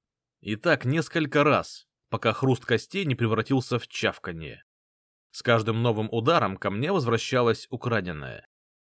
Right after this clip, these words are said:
Вернулся корнифекс, а с ним флагелум, меч-хлыст одного из небожителей. Вернулась булава компримес.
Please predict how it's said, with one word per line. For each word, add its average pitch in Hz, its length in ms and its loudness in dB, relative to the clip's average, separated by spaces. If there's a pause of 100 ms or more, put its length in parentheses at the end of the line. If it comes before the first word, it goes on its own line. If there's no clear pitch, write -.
(520)
Вернулся 113 520 0
корнифекс, 180 800 -4 (380)
а 101 200 -2
с - 100 -10
ним 165 240 0
флагелум, 120 800 0
меч-хлыст 120 680 0
одного 113 380 0
из 113 100 2
небожителей. 110 760 -2 (720)
Вернулась 120 500 2
булава 156 460 4
компримес. 143 840 -4